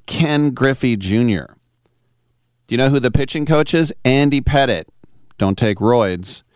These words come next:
First base coach, Lou Collier. Third base coach, Dino Abel. The bullpen coach at a Pioneer High School, Dave Righetti. Rags.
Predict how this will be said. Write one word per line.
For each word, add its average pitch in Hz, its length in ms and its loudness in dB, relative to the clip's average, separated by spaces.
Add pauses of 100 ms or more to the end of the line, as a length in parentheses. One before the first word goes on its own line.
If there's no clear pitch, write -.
(400)
First - 400 0
base 127 240 2
coach, 113 380 2
Lou 110 180 2
Collier. 98 580 2
Third 98 260 0
base 92 220 0
coach, 95 300 -2
Dino 98 460 0
Abel. 92 520 -4 (640)
The 110 140 2
bullpen 143 580 -2
coach - 580 0 (400)
at 95 100 -4
a 87 60 -4
Pioneer 113 520 0
High 101 180 0
School, 82 500 -6
Dave 95 320 -4
Righetti. 78 720 -8 (160)
Rags. 92 1000 -2